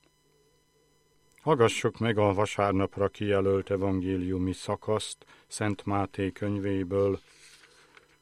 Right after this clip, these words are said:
a huszadik fejezet első versétől a tizenhatodik versig. Abban az időben Jézus ezt a példabeszédet mondta tanítványainak: „A mennyek országa olyan,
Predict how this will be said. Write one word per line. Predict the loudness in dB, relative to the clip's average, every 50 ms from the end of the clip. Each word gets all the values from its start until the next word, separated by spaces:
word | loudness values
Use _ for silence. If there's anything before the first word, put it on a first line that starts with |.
| _ _ _ _ _ _
a | -6 -4
huszadik | -4 -4 -4 -2 -2 0 0 0 -2 -4
fejezet | -4 -2 0 0 0 -2 -4 -4 -6 -8 -8 -10
első | -10 -8 -8 -6 -8 -6 -4 -4 -2 -2
versétől | -2 -2 -4 -4 -6 -8 -8 -8 -6 -6 -6 -8 -8 -4 -2 -2 -2 -2 -4 -8 _ _ _ _ _ -6
a | -4 -4 -4 -4 _ _ -14
tizenhatodik | -12 -10 -8 -6 -6 -6 -6 -6 -6 -8 -8 -8 -8 -8 -8 -10 -10 -10
versig. | -8 -8 -8 -8 -8 -10 -8 -8 -8 -8 -8 -12 -20 _ _ _ _ _ _ _ _ _ _ _ _ _ _ _ _ _ _ _ _ _ _ _ _ _ _ _ _ _ _ _ _ -6
Abban | 0 2 4 6 6
az | 4 2 0
időben | -2 0 2 2 2 4 2 2 2 2 2 0 -2 -6 -10 -8
Jézus | -4 -2 -2 -2 0 -2 -2 0 0
ezt | 0 0 0 -2
a | -2 -2
példabeszédet | 0 2 0 2 2 2 0 0 -2 -4 -4 -4 -4 -4 -4 -2 -2 -4 -4 -6 -6
mondta | -6 -6 -6 -6 -6 -6 -6
tanítványainak: | -6 -6 -6 -6 -6 -6 -8 -10 -10 -8 -8 -8 -6 -6 -6 -6 -6 -6 -8 -8 -8 -10 -10 -12 _ -20 _ _ _ _ _ _ _ _ _ _ _ _ _ _ _ _ _ _ _ _ _ _ _ _ _ _ _ _ _ _ _ _ _
„A | -8 -6
mennyek | -4 -2 -2 -2 -4 -2 -2
országa | -2 -2 -2 -4 -4 -2 0 2 2 2 2 0 -2 -2 -4 -6
olyan, | -8 -6 -6 -4 -4 -4 -4 -6 -8